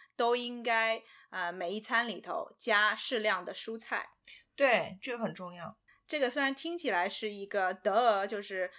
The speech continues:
Speaker 1: 理所当然的一个事情，但其实
Speaker 2: 出门在外真的很难。
Speaker 1: 没错，特别是，嗯，你去那种，呃，以小吃有名的地方，就比如说台湾，你要去台湾的夜市，
Speaker 2: 对，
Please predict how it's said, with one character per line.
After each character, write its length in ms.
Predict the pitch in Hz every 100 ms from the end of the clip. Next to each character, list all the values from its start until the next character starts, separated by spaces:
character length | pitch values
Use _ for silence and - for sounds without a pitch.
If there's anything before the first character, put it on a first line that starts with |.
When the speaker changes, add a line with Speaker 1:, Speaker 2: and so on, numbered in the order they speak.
| -
Speaker 1:
理 100 | 220
所 200 | 247 190
当 200 | 208 220
然 240 | 196 175
的 80 | 214
一 120 | 180
个 100 | 185
事 200 | 185 185
情， 220 | 175 156 202
但 180 | 247 226
其 220 | 214 220
实 220 | - 185
Speaker 2:
出 80 | 349
门 200 | 320 302
在 180 | 339 311
外 160 | 311
真 160 | 285 285
的 60 | 294
很 220 | 233 170
难。 400 | 143 147 139 - _
Speaker 1:
没 260 | 196 202 220
错， 420 | - 208 165 - -
特 100 | 240
别 140 | 247
是， 280 | 269 247 233 - - -
嗯， 440 | 220 208 202 202 202
你 80 |
去 300 | 196 - 254
那 160 | 226 220
种， 420 | 208 165 170 - _ _
呃， 280 | 202 185 180
以 100 | 202
小 320 | 202 185 165
吃 540 | - - 233 233 240 -
有 240 | 185 175 175
名 340 | 175 180 208
的 140 | 220
地 200 | 202 196
方， 220 | 175 156 - - -
就 100 | 240
比 60 |
如 60 | 208
说 120 | 214
台 260 | 214 190 196
湾， 360 | 220 226 233 - _ _ _
你 80 | 220
要 120 | 220 240
去 320 | - 277 233
台 180 | 220 208
湾 180 | 240 254
的 80 |
夜 280 | 220 240 220
市， 420 | 220 - 240 175 -
Speaker 2:
对， 240 | 202